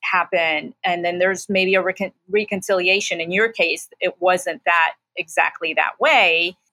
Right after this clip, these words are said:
but it's, you know, it, it continues to cycle in some ins-, in many, many instances where reporting doesn't happen. For you, you reported right away. And so that person was taken care of, but you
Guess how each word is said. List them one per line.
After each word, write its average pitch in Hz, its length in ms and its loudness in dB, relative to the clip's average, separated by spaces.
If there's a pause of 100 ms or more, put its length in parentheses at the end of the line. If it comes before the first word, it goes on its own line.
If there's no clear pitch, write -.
but 196 400 4
it's, - 440 -2
you 220 120 0
know, 180 120 4
it, 165 120 0
it 196 200 -2 (100)
continues 208 460 -2
to 190 80 -4
cycle 175 640 0 (180)
in 233 160 2
some 220 260 2
ins-, 175 280 -4
in 208 180 2
many, 220 240 2
many 160 320 -4
instances - 560 -14
where 190 400 4
reporting 208 560 2
doesn't - 340 -6
happen. - 440 -6
For 185 100 -2
you, 233 400 0
you 196 180 -2
reported 190 540 -2 (180)
right 185 260 4
away. 160 520 0 (400)
And 196 120 -2
so 220 300 4
that 185 200 2
person 220 440 2
was 202 320 4
taken 185 300 -2
care 185 260 4
of, 185 160 2
but 190 160 0
you 226 320 0